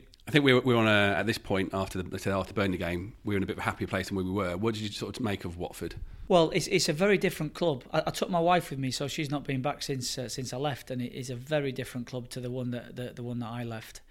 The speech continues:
Speaker 2: But you can still s-, you can still sense the, uh, the family atmosphere around the stands, the way that the, the supporters are. Never get too angry when you're not doing well, and, and never get too excited when you're doing great. So,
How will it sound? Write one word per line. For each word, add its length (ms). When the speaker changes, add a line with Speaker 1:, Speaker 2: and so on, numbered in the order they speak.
Speaker 2:
But 160
you 100
can 140
still 240
s-, 240
you 80
can 160
still 240
sense 460
the, 320
uh, 140
the 80
family 340
atmosphere 560
around 380
the 80
stands, 560
the 80
way 220
that 180
the, 140
the 100
supporters 460
are. 260
Never 240
get 180
too 200
angry 260
when 120
you're 100
not 160
doing 240
well, 260
and, 160
and 60
never 180
get 160
too 100
excited 480
when 100
you're 120
doing 240
great. 360
So, 460